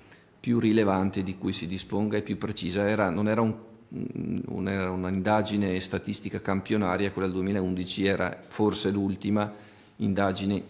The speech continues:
totale sugli spostamenti dei pendolari, lavoratori e studenti, a tutt'oggi rappresenta una fonte di informazione estremamente importante.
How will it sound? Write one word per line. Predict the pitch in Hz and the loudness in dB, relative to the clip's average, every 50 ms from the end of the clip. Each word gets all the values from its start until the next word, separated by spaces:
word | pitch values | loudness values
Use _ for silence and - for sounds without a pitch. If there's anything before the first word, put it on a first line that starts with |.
| - | -10
totale | - - 104 - - 92 87 85 87 90 92 101 - - - - - - | -6 -6 -2 2 4 4 4 4 2 2 0 -2 -4 -8 -16 -20 -20 -20
sugli | - - 113 98 | -8 -4 -4 -4
spostamenti | 98 - - 104 98 - - 98 92 95 95 - | -4 -4 -6 -8 -4 -2 -2 0 0 0 -2 -2
dei | - 101 95 | -2 -4 -4
pendolari, | - - 95 98 95 90 92 87 85 82 87 85 92 | -2 -2 -2 -2 0 0 0 0 0 0 0 -2 -2
lavoratori | 92 90 85 82 87 92 87 - 101 95 90 87 92 - - - - - - - - - _ | -2 -2 -2 -2 -4 -6 -6 -6 -6 -4 -4 -4 -6 -8 -12 -18 -20 -20 -20 -20 -20 -20 _
e | - - 101 | -8 -6 -6
studenti, | - - 117 98 101 95 92 87 - 92 | -4 -2 -2 0 0 0 0 -2 -2 -4
a | 90 | -6
tutt'oggi | - - 104 - - 95 95 90 90 95 | -4 -6 -8 -4 -2 -2 -2 0 -2 -4
rappresenta | 92 90 - 85 80 92 90 87 - | -4 -4 -6 -8 -6 -6 -6 -6 -6
una | 95 90 87 | -6 -8 -8
fonte | - - 95 92 92 92 95 101 87 85 - - - | -8 -6 -6 -6 -4 -4 -4 -4 -4 -6 -6 -10 -10
di | 92 | -8
informazione | 92 90 - 95 87 90 90 90 - 92 92 90 85 | -8 -6 -6 -6 -6 -6 -8 -6 -6 -4 -4 -4 -4
estremamente | 85 - - 95 92 90 85 87 87 85 85 - 82 - - - - - - - - - - - - - - _ - | -6 -6 -6 -4 -4 -4 -4 -4 -6 -6 -6 -8 -8 -8 -8 -12 -18 -20 -20 -20 -20 -20 -20 -20 -20 -20 -20 _ -6
importante. | - 107 104 107 104 98 - - - 78 78 80 - - - - - - - - - - | -4 -4 -2 -2 -4 -4 -4 -4 -6 -6 -6 -8 -10 -12 -12 -14 -14 -18 -20 -20 -20 -20